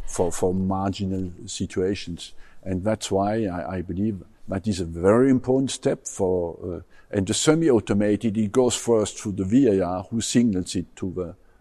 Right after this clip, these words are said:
linesman. But, uh, we, especially me, I'm, uh, of course, pushing very hard to have automated offside. That means straight away, uh, the signal goes to the linesman.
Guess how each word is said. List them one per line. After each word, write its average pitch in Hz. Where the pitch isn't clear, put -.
linesman. 78
But, 90
uh, 90
we, 135
especially 101
me, 120
I'm, 95
uh, 92
of 69
course, 107
pushing 107
very 104
hard 95
to 101
have 95
automated 98
offside. 80
That 87
means 92
straight -
away, 92
uh, 90
the 92
signal 95
goes 90
to -
the 87
linesman. 85